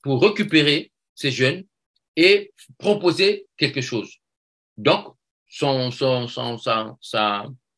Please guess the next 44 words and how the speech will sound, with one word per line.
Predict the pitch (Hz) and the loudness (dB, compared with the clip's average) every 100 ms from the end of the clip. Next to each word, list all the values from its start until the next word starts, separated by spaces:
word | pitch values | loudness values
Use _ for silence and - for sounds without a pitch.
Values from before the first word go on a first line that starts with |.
| _ _ _ | _ _ _
sa | - 117 | -8 -4
maison | 127 135 180 | 0 0 0
de | 147 | 0
disques | 117 110 - - _ _ _ _ | 0 -2 -2 -8 _ _ _ _
aurait | 139 127 180 269 | 0 2 2 0
aujourd'hui | 120 110 123 120 254 466 - _ - - - _ _ - | -4 -4 -6 -4 -4 -4 -12 _ -12 -12 -12 _ _ -4
pour, | 135 127 131 | -2 2 4
euh, | 123 120 - | 2 0 -4
client | 160 156 226 349 - _ _ _ _ _ _ _ _ _ _ _ _ _ _ _ | 0 4 4 0 -6 _ _ _ _ _ _ _ _ _ _ _ _ _ _ _
la | 110 113 | -6 -4
richesse | 139 170 208 143 | -2 -2 -2 0
locale, | 143 254 147 104 _ - | 0 0 -4 -10 _ -10
les | 120 123 | -6 0
talents | 143 165 | 0 0
locaux. | 151 143 190 151 - _ _ _ _ _ _ _ _ _ _ - | -2 -2 -6 -8 -12 _ _ _ _ _ _ _ _ _ _ 0
Vous | |
voyez ? | 135 214 - _ _ _ | 0 0 -4 _ _ _
Sauf | - 208 | 0 0
qu'aujourd'hui, | 175 170 170 170 156 170 226 | 0 4 4 6 4 2 2
les | 147 | 2
gens | 170 | 0
vont | 160 | 2
aller | 156 160 | 2 4
là-bas, | 139 143 | 2 2
vont | 139 | 0
dire, | 139 139 | 0 0
ah | |
non, | 147 143 | -2 -4
non, | 143 | -8
si | 127 - | -10 -8
tu | 143 | -2
vas | |
là-bas, | 139 151 139 | 0 2 2
il | 131 | 2
va | 131 | 0
voler | 127 127 123 | -2 -6 -4
ton | 113 | -6
méthode, | 113 113 113 127 | -4 -6 -4 -4
donc | 110 123 113 | -4 -6 -6
ne | 107 107 | -6 -4
va | 110 123 | -2 -2
pas | 120 | -2
là-bas, | 110 127 127 | -2 -2 -2
toi. | 120 | -4